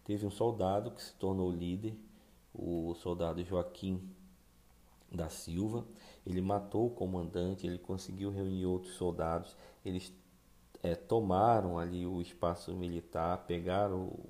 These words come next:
os armamentos e dominaram o lugar da Barra, né? O, a Barra do Rio Negro. Então foi uma luta armada, onde, é, os armamentos foram tomados, onde o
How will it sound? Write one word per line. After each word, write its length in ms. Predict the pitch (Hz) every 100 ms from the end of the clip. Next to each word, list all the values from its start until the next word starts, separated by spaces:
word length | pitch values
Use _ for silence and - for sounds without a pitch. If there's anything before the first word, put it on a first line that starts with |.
| -
os 160 | 87 92
armamentos 800 | 87 90 87 85 90 - 101 95
e 100 | 101
dominaram 640 | 113 101 107 95 92 107
o 40 | 107
lugar 300 | 92 85 85
da 120 | 82
Barra, 400 | 80 80 90 - - - - - - _ - - -
né? 200 | 82 78 - - - - - - -
O, 380 | - - - -
a 120 | 90
Barra 300 | 82 80 80
do 120 | 90
Rio 180 | 85 85
Negro. 300 | 76 73 76 - - - - - - - -
Então 360 | 95 - 101 110
foi 200 | - 98
uma 160 | 95
luta 340 | 90 90 92 85
armada, 600 | 87 80 82 101 127 143 - - - - - - - - - -
onde, 1040 | 92 95 90 92 92 90 90 87 87 - -
é, 340 | 87 85 80 85
os 120 | 87
armamentos 640 | 87 90 90 87 98 101 92
foram 440 | - 92 90 87
tomados, 800 | 85 92 85 82 92 110 104 95
onde 300 | 92 87 87
o 160 | 87 -